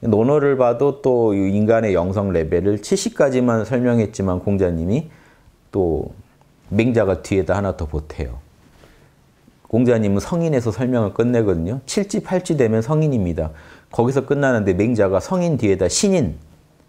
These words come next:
신령한 사람이 있다고 하나 더 보태요. 그럼 그, 그 위에 레벨 하나가 더 있다는 얘기를 하는 거예요. 공자님은 거기까지 설명 안 했지만 맹자분이 또 고-,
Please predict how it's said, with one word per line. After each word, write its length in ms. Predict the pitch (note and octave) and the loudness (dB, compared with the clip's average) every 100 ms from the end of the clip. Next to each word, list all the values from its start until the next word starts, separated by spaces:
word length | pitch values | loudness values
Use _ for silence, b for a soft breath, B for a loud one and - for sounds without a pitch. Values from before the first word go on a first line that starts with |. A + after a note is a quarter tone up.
| _ | _
신령한 500 | - G3+ G#3 G3 D#3+ | -6 0 2 2 0
사람이 360 | B2+ A#2 G#2 F2 | 0 0 0 -2
있다고 460 | D2 - F2 E2+ | -6 -4 -2 -2
하나 220 | G2+ G2+ - | -2 -4 -4
더 120 | D#2+ | -6
보태요. 380 | D#2 D2+ - - - b b b b | -6 -10 -12 -16 -18 b b b b
그럼 160 | F#2 - | -8 -6
그, 320 | - G2+ E2 | -2 0 -2
그 140 | - G#2 | -2 0
위에 240 | G2 F#2+ | 2 2
레벨 280 | D#2+ D#2+ F2+ | 2 0 0
하나가 360 | F#2 F2 E2 D#2 | 0 -2 -2 -4
더 160 | - | -2
있다는 320 | D#2+ D#2+ E2 D2 | -2 -2 -4 -4
얘기를 240 | C#2 C#2+ | -6 -6
하는 120 | D#2+ | -8
거예요. 140 | D2 C#2+ b b b b b b _ | -10 -14 b b b b b b _
공자님은 520 | F#2+ G2 F#2 F2 D#2 | -2 0 0 0 -2
거기까지 320 | E2+ E2 E2 | -2 -2 -4
설명 340 | D2+ G2+ F#2+ | -2 -2 -2
안 140 | C2 C#2+ | -2 -2
했지만 520 | D2+ - E2+ E2+ D2+ | -4 -4 -4 -2 0
맹자분이 840 | D#2+ E2 D#2+ C#2+ - - D2+ C#2+ C#2+ | -2 -2 -2 -4 -10 -14 -10 -10 -8
또 100 | D#2 | -10
고-, 160 | - | -10